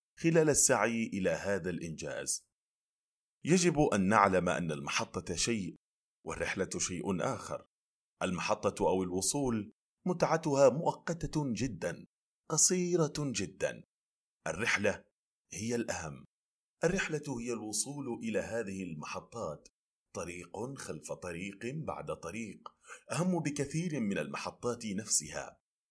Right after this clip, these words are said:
لأنه في الأخير أعتقد أن الرحلة أهم وأمتع من المحطات التي سوف نقف عندها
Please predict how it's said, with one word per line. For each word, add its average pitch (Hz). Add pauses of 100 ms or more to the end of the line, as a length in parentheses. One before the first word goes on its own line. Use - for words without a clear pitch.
(120)
لأنه 170
في 120
الأخير 104 (300)
أعتقد 87
أن 90
الرحلة 90
أهم 92
وأمتع 139
من 139
المحطات 90
التي 90
سوف 160
نقف 104
عندها 85